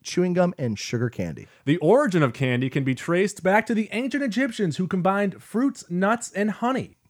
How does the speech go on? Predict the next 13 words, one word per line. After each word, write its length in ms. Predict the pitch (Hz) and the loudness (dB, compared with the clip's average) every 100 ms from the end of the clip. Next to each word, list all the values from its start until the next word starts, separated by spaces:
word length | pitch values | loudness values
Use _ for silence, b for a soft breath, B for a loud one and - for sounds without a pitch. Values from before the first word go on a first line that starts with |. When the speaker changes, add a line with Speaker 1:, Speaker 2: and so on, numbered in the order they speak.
| B B B - | B B B -4
Speaker 2:
Around 300 | 123 156 170 | 2 4 4
the 60 | |
same 340 | 143 170 208 240 | 0 0 0 0
time, 380 | 180 151 151 139 | 0 2 0 -2
Greeks 420 | 131 180 254 - | -2 0 -2 -2
used 220 | 156 143 | -2 -2
honey 380 | 151 202 240 262 | -4 -4 -4 -6
to 180 | - 185 | -4 0
make 400 | 185 190 - _ | 0 -2 -4 _
candied 540 | - 254 302 285 285 226 | -6 -4 -2 -2 -4 -6
fruits 380 | 226 226 220 | -4 -2 -2
and 140 | 240 285 | -6 -6
flowers. 760 | 277 311 339 190 85 85 - | -2 0 2 0 -2 -10 -20